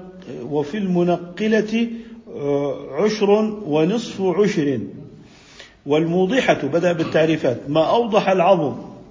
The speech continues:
لكن بالاصطلاح خاص بالرأس والجبهة والخد.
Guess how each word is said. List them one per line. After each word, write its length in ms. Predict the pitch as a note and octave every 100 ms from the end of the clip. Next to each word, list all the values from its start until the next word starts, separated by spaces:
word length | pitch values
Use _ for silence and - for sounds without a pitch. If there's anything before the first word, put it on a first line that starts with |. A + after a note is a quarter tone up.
| - - - -
لكن 220 | D3+ D#3 D#3+
بالاصطلاح 680 | F3 F3+ - F3 F#3+ F#3+
خاص 280 | - F#3+ F#3
بالرأس 1200 | E3+ D#3 D#3 G#3 A#3 - D#3 D3 E3 G3+ G3+ -
والجبهة 1080 | C#3+ C#3+ C3+ C3 A#2+ C3 D#3 D#3+ E3 F#3+ G3+
والخد. 1400 | F#3+ C#3 D#3 F#3 A3+ - - - - - D3+ D3 D#3 B2+